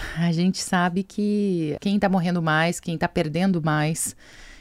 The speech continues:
economicamente, socialmente, são as populações, é, mais pobres, que em geral são as pretas, pardas e, e indígenas. Então, tá na cara. Agora é uma questão de pegar isso como uma bandeira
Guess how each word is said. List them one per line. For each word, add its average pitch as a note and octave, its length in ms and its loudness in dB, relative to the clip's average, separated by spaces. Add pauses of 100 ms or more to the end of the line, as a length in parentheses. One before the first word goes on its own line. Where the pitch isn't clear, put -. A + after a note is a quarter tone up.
economicamente, D#3 800 -4
socialmente, D#3+ 500 -6
são G3+ 100 0
as G3 100 -2
populações, C#3+ 1000 -4
é, C#3+ 520 -8
mais D3 500 -4
pobres, D3+ 640 -2
que A3 140 2
em G#3+ 60 6
geral D#3 440 2
são D3+ 340 -4
as C#3+ 180 -8
pretas, C#3+ 460 -6
pardas C3+ 560 -6
e, C#3+ 260 -10
e D3+ 160 -4
indígenas. C#3+ 680 -4
Então, D#3 560 -2 (340)
tá E3+ 140 -2
na F3+ 140 -4
cara. C#3 520 2 (360)
Agora D#3+ 300 0
é E3+ 40 2
uma E3+ 140 0
questão F3+ 300 -2
de F3 120 -2
pegar E3+ 400 4
isso E3+ 180 -2
como F3+ 200 -2
uma F3 180 0
bandeira D#3+ 640 0